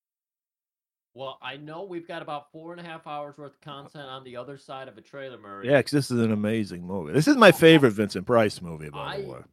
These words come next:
Speaker 1: I haven't seen any kind of work of Shakespeare since I saw that Leonardo DiCaprio Romeo plus Juliet.
Speaker 2: Like the rock and roll Romeo and Juliet.
Speaker 1: Yeah.
Speaker 2: Yeah.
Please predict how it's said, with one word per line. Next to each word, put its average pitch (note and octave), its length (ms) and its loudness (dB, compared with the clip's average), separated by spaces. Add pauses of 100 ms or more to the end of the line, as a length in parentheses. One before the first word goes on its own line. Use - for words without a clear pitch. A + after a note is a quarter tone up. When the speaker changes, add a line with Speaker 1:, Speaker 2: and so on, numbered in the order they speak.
Speaker 1:
I C#3+ 140 -14
haven't B3+ 240 -16 (140)
seen E3+ 300 -16 (100)
any E3+ 320 -14
kind D3 240 -12
of C3+ 60 -12
work C3+ 160 -12
of A#2+ 60 -18
Shakespeare B2+ 440 -14
since A#2+ 240 -18
I A#2+ 80 -10
saw B2+ 240 -14
that A2+ 180 -16
Leonardo C#3 540 -14
DiCaprio A#2+ 880 -14
Romeo B2+ 480 -14
plus B2+ 320 -16 (160)
Juliet. A#2+ 800 -14
Speaker 2:
Like F#2 160 -4
the F#2 100 -6
rock G2 260 0
and F#2+ 120 -4
roll F#2+ 200 0
Romeo G2 400 -6
and F#2 80 -14
Juliet. G2 480 -14
Speaker 1:
Yeah. E3 120 -6
Speaker 2:
Yeah. A#2 380 -10